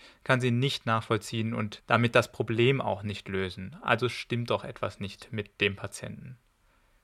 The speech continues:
Dieses häufige Dilemma in der Schmerztherapie finde ich wichtig, offen anzusprechen, damit ihr einordnen könnt, warum ihr öfters mal das Gefühl bekommt, ihr werdet nicht genügend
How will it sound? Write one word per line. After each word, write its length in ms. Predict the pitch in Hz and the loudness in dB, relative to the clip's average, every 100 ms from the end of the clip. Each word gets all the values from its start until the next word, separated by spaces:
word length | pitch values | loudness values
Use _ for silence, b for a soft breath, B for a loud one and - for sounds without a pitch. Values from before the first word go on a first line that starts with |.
| _ _ _ _ _ _ _ _ _ _ _ _ _ _ _ _ _ | _ _ _ _ _ _ _ _ _ _ _ _ _ _ _ _ _
Dieses 300 | 151 147 135 | -4 -4 2
häufige 420 | 127 123 135 120 | 4 4 2 0
Dilemma 500 | 113 110 104 107 123 113 | 0 2 4 4 4 2
in 100 | 107 | 2
der 100 | 101 | 0
Schmerztherapie 920 | - 101 95 - 113 95 - - 113 | 2 0 0 -4 -4 -4 -6 -8 -8
finde 340 | - 110 110 | -2 -2 0
ich 280 | 113 104 - 185 | -2 -4 -10 -6
wichtig, 560 | 123 135 - 98 - | -4 -4 -2 -4 -2
offen 260 | - - 113 | -2 0 2
anzusprechen, 800 | 110 113 117 - 117 104 110 101 | 2 2 -2 -2 -6 -6 -4 -2
damit 280 | 101 110 | 0 0
ihr 160 | - 120 | 0 2
einordnen 600 | 127 127 131 107 - 104 | 2 2 0 -2 -4 -8
könnt, 340 | - 98 101 - b b b - | -4 -4 -4 -10 b b b 0
warum 280 | 120 131 | 0 2
ihr 160 | 127 - - | 0 0 2
öfters 440 | 139 - 127 - | 2 4 0 2
mal 180 | 113 110 | 2 2
das 160 | 104 | 2
Gefühl 280 | - - 139 | -2 -4 -4
bekommt, 520 | 135 120 123 117 113 - b _ | -4 -2 -2 -2 -4 -14 b _
ihr 120 | 131 | 0
werdet 280 | 117 120 123 | 2 2 0
nicht 300 | 131 117 - | -4 -8 -6
genügend 720 | 127 117 123 131 107 98 - | -2 0 0 0 -2 -2 -6